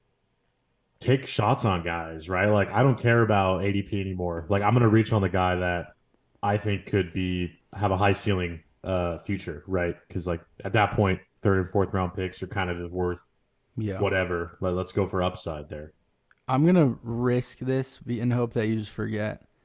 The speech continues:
Speaker 1: <laughs>
Speaker 2: Uh, but he also wasn't invited to the combine.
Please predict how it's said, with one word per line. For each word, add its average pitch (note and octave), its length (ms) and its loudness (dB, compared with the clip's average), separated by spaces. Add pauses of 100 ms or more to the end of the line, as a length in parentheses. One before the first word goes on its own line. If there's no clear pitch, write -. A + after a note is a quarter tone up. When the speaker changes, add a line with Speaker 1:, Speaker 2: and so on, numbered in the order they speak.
(340)
Speaker 1:
<laughs> - 240 -2 (680)
Speaker 2:
Uh, A#2 460 0
but B2+ 180 -2
he C3+ 120 2
also C3+ 240 4
wasn't B2 360 2
invited A#2 300 0
to A2+ 40 0
the A2 80 0
combine. A#2+ 680 0